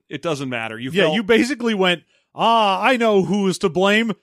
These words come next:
Speaker 2: This puppet that a guy used.
Speaker 1: Yeah.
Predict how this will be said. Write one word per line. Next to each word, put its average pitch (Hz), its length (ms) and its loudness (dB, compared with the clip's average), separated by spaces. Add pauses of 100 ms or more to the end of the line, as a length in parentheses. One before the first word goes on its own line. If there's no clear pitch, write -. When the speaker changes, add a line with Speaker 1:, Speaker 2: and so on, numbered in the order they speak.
(120)
Speaker 2:
This 202 240 0
puppet 185 540 -2
that 160 180 -2
a 175 80 2
guy 165 220 2
used. 147 500 -2
Speaker 1:
Yeah. 123 260 -6